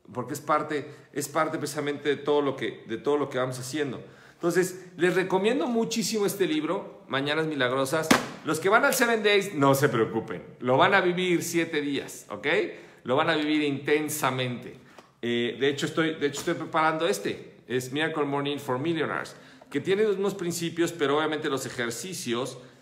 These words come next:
están muy interesantes, o sea, cómo, cómo visualizar, eh, qué hacer, etcétera, etcétera. Yo lo voy a empezar a hacer para poder enseñárselos ahora en el Seven Days,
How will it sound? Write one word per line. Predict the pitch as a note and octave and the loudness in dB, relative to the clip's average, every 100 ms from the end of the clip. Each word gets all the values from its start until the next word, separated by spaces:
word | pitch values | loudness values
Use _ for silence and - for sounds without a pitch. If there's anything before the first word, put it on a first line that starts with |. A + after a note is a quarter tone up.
| _ - | _ -6
están | D3+ E3 | 0 2
muy | F#3 | 2
interesantes, | F#3 F3+ B2 - E3 E3+ C3 G#2+ | 0 0 0 2 0 0 -2 -6
o | |
sea, | G#2+ A2+ A2+ - | -2 0 0 0
cómo, | D3 E3 E3+ E3+ | 0 0 -2 -2
cómo | D#3+ E3+ | -4 -2
visualizar, | D#3 C#3 C3 A#2+ A#2+ C#3 C3+ C3+ C3+ - - - | -2 -2 -2 -4 0 4 4 4 2 -4 -16 -12
eh, | - A2+ - | -4 -4 -4
qué | - | -2
hacer, | C3 C3 C#3 C3 B2+ | 0 2 2 2 2
etcétera, | C3 - B2+ B2 | 0 -4 -4 -4
etcétera. | - C3 A#2 A#2+ C3+ - - - | -4 -4 -4 -2 -2 -6 -16 -16
Yo | - C#3 | 0 2
lo | C#3+ | 4
voy | C#3 | 2
a | C#3 | 0
empezar | A#2+ - B2+ | -2 0 0
a | B2 | 0
hacer | A#2 A#2+ B2 B2 | 0 -4 -4 -2
para | G#2+ F#2+ | -4 -2
poder | A2 A2+ A2+ - | -2 -2 -2 -6
enseñárselos | G#2 - A2 A#2 A2+ A2 G#2 | -10 -8 -4 -4 -4 -6 -4
ahora | A2 A2+ | -4 -2
en | A2 | -4
el | G#2 | -6
Seven | - B2 A#2 A2 | -4 -4 -4 -2
Days, | G#2+ G#2+ - | -4 -4 -12